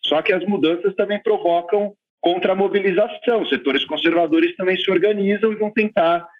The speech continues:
contrarrestar essa, essas mudanças, né? Impor formas de vida mais tradicional, vão querer, enfim, reforçar a heteronormatividade e as-, um conceito de família único, né? Enfim,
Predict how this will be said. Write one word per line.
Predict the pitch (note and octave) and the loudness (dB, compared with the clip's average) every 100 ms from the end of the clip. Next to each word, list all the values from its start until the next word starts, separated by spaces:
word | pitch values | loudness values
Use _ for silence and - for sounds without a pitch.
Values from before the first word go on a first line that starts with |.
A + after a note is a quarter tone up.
| _ _ | _ _
contrarrestar | D#3 D#3+ D#3+ D#3+ F3 - E3 D#3 C#3+ | -2 0 0 2 0 0 0 2 2
essa, | B2 B2 A#2 | 0 0 0
essas | A#2 B2+ A#2+ | 0 -2 -4
mudanças, | B2 A#2 C#3+ D#3 D3 A2 G#2+ | 0 0 2 0 -2 -2 0
né? | B2+ A#2 | -2 -2
Impor | - B2+ C#3 - - _ | -4 0 0 -4 -16 _
formas | A#2+ A#2 B2 | -4 0 0
de | A#2 | 0
vida | A#2 B2 | 0 0
mais | A#2 A#2+ | 0 -2
tradicional, | B2 A2+ - D#3+ D#3 C#3 C3 | -2 -2 -2 -2 0 2 2
vão | A2+ | -2
querer, | A2 A2+ A#2 A#2+ A#2 - _ | -4 0 2 2 0 -6 _
enfim, | A2 A2 C3 | -10 -4 -2
reforçar | A#2+ A#2+ - B2 | 0 -2 0 0
a | A#2+ | 0
heteronormatividade | A#2+ A2+ A2+ A2+ A2 G#2+ - A#2 D#3 B2 C#3+ C#3+ C3 A#2 - - - - | 0 -2 0 0 0 -2 -4 -4 0 2 2 2 0 -2 -12 -18 -20 -2
e | A#2+ | -2
as-, | B2 - | 0 -4
um | A#2+ B2+ | -6 -2
conceito | A#2+ G#2+ B2 A#2+ | -2 0 -2 -2
de | - | -4
família | - A#2 A#2+ C3 D#3+ | -2 0 2 2 2
único, | B2+ D3 D3+ B2 A#2+ - G#2+ | 4 4 4 2 0 -4 0
né? | B2 A#2+ | 2 0
Enfim, | A2+ A2+ G#2+ | -2 -6 -6